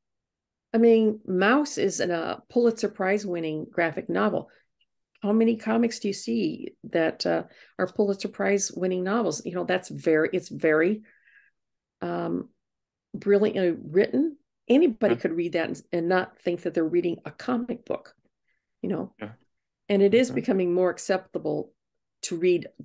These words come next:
Speaker 1: graphic novels because they don't have the word, the connotation of comics on 'em. But still, the American public is still not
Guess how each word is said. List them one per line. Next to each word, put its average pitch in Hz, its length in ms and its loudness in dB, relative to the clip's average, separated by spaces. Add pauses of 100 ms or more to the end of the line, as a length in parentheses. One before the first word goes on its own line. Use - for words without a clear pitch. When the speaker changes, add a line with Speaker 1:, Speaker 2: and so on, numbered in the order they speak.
Speaker 1:
graphic 165 640 -2
novels 151 800 -2
because 156 480 -4
they 160 140 -8
don't 160 300 0
have 160 200 -4
the 160 80 -2
word, 156 480 0
the 151 80 -8
connotation 160 760 -4
of - 120 -8 (360)
comics - 760 -8 (520)
on 80 200 -8
'em. - 180 -14 (560)
But 185 140 -2
still, 208 600 2 (300)
the 190 100 0
American 185 500 -2
public 160 440 -4 (380)
is 160 140 -4
still 226 280 0
not 175 520 0